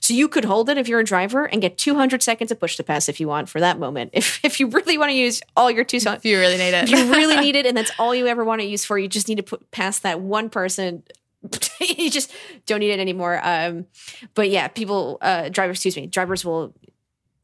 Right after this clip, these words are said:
Speaker 1: try to use push to pass throughout varying times of their race, depending if they wanna pass, what they're doing, et cetera.
Speaker 2: Mm.
Speaker 1: Um, also part of the strategy.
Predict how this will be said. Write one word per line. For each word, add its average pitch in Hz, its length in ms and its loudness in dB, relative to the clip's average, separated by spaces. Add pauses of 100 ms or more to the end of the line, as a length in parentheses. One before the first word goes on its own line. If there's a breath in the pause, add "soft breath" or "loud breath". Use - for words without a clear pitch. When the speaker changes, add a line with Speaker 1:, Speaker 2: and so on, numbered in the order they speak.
(120)
Speaker 1:
try - 200 -4
to 156 40 -4
use 156 240 -8
push - 200 -6
to 180 40 -8
pass 135 380 -4
throughout 170 460 -2
varying 156 380 -4
times 165 460 -6
of 170 380 0
their 165 420 -2
race, - 480 -8 (100)
depending 175 280 -4
if 180 60 -8
they 170 60 -4
wanna 190 140 -8
pass, 349 240 -2
what 214 60 -4
they're 254 100 -6
doing, 240 280 2
et 185 60 -8
cetera. 208 360 2 (360 loud breath)
Speaker 2:
Mm. 175 260 2
Speaker 1:
Um, - 60 -6
also 185 240 0
part 160 280 -6
of 147 340 -6 (200)
the 156 200 -6
strategy. 254 560 -2